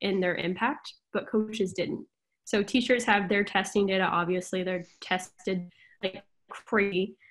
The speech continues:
Um, building principals have their data, districts have their data overall, but there was nothing on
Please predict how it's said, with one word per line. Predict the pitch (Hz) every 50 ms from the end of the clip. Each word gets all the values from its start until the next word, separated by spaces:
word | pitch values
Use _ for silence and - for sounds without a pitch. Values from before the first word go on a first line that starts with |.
| - -
Um, | 214 208 202 190 180 - - 208
building | 208 233 233 202 - -
principals | - - 226 220 - - 220 214 220
have | - 196 185
their | 180 233 247 262
data, | 240 262 247 247 240 233 226 226 233 233 - _ _ _ -
districts | - 247 240 247 262 247 240 -
have | 247 220 208
their | 220 214
data | 196 214 208 202
overall, | 214 208 202 220 202 202 196
but | 190 202 202
there | 220 220
was | 240 240 247
nothing | 226 226 226 277 262
on | 226 196 185